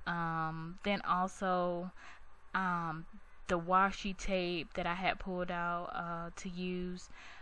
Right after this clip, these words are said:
Um, just various things I started to, um, play with, um, as far as to embellish my photos. Then I just decided that I wanted to use the peppermint strip and also the green chevron.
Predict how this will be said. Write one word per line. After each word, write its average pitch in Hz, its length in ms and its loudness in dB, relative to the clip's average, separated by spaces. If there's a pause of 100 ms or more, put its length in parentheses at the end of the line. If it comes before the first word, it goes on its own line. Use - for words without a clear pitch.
(140)
Um, 190 460 6
just 320 240 0
various 185 520 2
things 175 580 -2
I 165 320 0
started 165 420 0
to, 160 400 -2 (100)
um, 156 460 -4
play 170 280 12
with, 156 440 -4 (140)
um, 127 400 -2 (160)
as 175 160 -4
far 175 240 6
as 170 180 -4 (100)
to 156 200 -4
embellish 156 500 -2
my 139 80 0
photos. 139 480 -2 (420)
Then 269 280 4
I 220 120 4
just 202 300 -2
decided 170 560 2
that 160 140 -2
I 160 80 2
wanted 160 240 -2
to 156 80 -4
use 156 240 -4
the - 80 -10
peppermint 175 480 -4
strip 170 340 -2
and 165 80 -2
also 160 320 0
the 156 100 -6
green 160 300 -4
chevron. 185 720 2